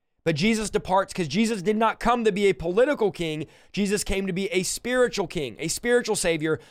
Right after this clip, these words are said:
not a political savior. And we see that all through the Gospels. Verse sixteen. Excuse me.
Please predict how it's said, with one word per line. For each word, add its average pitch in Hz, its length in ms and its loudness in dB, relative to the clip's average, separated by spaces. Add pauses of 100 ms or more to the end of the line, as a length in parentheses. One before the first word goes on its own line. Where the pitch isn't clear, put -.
(120)
not 175 220 2
a 190 60 2
political 175 340 -4
savior. 143 400 -4
And 135 100 -6
we 165 60 0
see 208 160 -2
that 190 120 2
all 170 120 2
through 170 140 0
the 160 80 -4
Gospels. 147 420 -2
Verse 156 220 -4
sixteen. 139 380 -8 (1080)
Excuse 196 340 -2
me. 143 180 -4